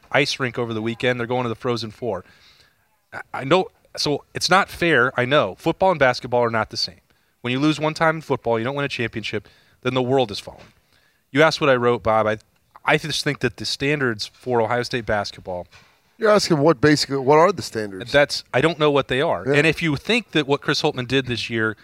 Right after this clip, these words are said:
Speaker 1: merits a contract extension, no matter what happens on Friday, I think that that says more about Ohio State, potentially more about Gene Smith, more about the athletic department and what they expect of basketball than it does Chris Holtman, because he's,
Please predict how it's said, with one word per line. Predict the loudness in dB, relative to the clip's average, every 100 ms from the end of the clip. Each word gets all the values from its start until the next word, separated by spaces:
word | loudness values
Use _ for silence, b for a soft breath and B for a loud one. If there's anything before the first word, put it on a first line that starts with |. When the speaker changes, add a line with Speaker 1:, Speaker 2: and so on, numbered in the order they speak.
| b b b b b -16 -2
Speaker 1:
merits | 2 4 4 0
a |
contract | 0 0 2 0 -2
extension, | -4 -6 -4 -6 -8 B B B -16 -14 -6
no | 2
matter | 4 4 4
what | 2
happens | 2 0 0 -2
on | -4
Friday, | 0 0 0 -6 0
I | 0
think | 2 0 -2
that | 0
that | 2 2
says | 0 -4
more | -2 0 2
about | 4 4
Ohio | 2 2 2 2
State, | -2 -4 -4 -4 _ _ _ _ -10
potentially | -2 -2 0 0
more | 0 2
about | 4 2 0
Gene | -6 -6
Smith, | -8 -6 -8 -8 _ _ _ _ _ _
more | -2 2 4
about | 4 2
the | 2
athletic | 0 0 -4 -4
department | -4 -4 -2 -4
and |
what | -2 -2
they |
expect | -4 -2 -4
of | -2
basketball | 0 -2 0 -2
than | 2
it |
does | 0 0
Chris | -4 -2
Holtman, | -4 -6
because | -8 -2 -2
he's, | 0 -2 -6